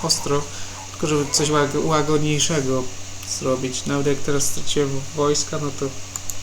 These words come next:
No to co? Kto się tym będzie przejmował?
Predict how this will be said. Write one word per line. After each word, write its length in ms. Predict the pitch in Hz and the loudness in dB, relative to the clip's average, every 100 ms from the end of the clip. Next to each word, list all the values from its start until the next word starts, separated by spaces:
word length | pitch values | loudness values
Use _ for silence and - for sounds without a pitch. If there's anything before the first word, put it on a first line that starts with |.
| - - - - - - - - - - - - - - - - - - - - - - - - - - | -6 -8 -10 -8 -4 -4 -4 -8 -6 -4 -4 -4 -6 -6 -6 -6 -8 -10 -10 -10 -10 -12 -12 -12 -12 -10
No 60 | 104 131 | -8 -4
to 60 | |
co? 260 | 165 - 120 - - - - - - - - - - - | -2 0 0 -2 -2 -2 -4 -4 -4 -4 -6 -8 -8 -10
Kto 140 | - 151 | -6 -4
się 120 | - | -2
tym 140 | 139 | 0
będzie 180 | 135 131 | 0 0
przejmował? 480 | 127 139 135 123 | -2 -4 -4 -4